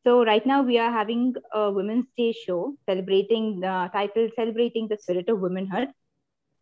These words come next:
And artists, like, around the world are participating in it. Uh, I, I think, uh, everybody can have, uh,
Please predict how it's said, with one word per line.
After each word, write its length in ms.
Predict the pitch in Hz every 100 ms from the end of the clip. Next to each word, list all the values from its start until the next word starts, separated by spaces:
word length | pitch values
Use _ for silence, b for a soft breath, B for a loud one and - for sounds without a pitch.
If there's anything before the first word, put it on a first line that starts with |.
| _ -
And 120 | 233
artists, 440 | 226 233 294 277
like, 180 | 254 233
around 420 | 233 208 220 233 247
the 60 |
world 280 | 202 196 214
are 160 | 190 202
participating 720 | 170 170 196 - 185 175 190
in 100 | 175
it. 140 | 170 - _ _ _ _ _ -
Uh, 320 | 196 196 -
I, 220 | 202 208 202
I 80 | 196
think, 360 | 247 240 240 -
uh, 340 | 208 190 185 - -
everybody 580 | 208 233 240 233 247
can 140 | 240 220
have, 340 | 208 208 208 - 202
uh, 380 | 185 185 175